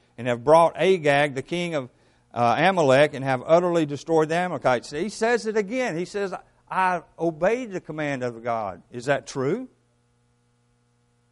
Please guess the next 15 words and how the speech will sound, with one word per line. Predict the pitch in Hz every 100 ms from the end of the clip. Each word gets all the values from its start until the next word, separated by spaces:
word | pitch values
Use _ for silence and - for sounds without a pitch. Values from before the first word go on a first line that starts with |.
| _ _ _ _ _ -
Now, | 143
this | 208 262
is | 190
the | 160
second | - 247 269 -
time | 240 214 151 147 151
that | 143
he | 165 208
has | 185 165
told | - 202 190 175
Samuel | 196 190 185 139 131
that | 127 131
he | 180
obeyed | 180 143 156 170 147
God. | 151 160 110